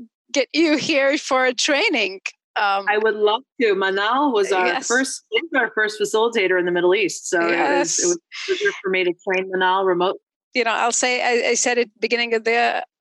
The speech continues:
Speaker 1: episode, I'll say it again. I've learned so much from that training. My, you know, beginning of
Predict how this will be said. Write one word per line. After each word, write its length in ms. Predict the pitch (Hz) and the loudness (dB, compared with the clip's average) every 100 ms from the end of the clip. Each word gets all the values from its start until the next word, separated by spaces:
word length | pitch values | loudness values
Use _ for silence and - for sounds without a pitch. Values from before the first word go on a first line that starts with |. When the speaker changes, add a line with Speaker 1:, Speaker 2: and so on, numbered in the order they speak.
| _ | _
Speaker 1:
episode, 440 | - 240 294 285 269 | -6 -4 -2 0 2
I'll 140 | 240 | 2
say 200 | 220 233 226 | 0 0 0
it 60 | |
again. 320 | 220 240 254 | 0 -2 -2
I've 180 | 240 208 | -4 -2
learned 260 | 233 226 208 | 0 0 0
so 280 | - - 233 | -2 -2 -2
much 200 | 240 - | -2 -4
from 160 | 262 233 | -6 0
that 200 | 220 220 | -2 0
training. 500 | 240 233 247 285 330 - | -2 0 0 -2 -4 -8
My, 540 | 220 220 214 220 226 - _ _ | -8 -2 0 0 -2 -6 _ _
you 80 | 220 | -4
know, 160 | 208 214 | -2 -4
beginning 440 | - 220 233 226 | -4 -2 -2 0
of 160 | 214 | -4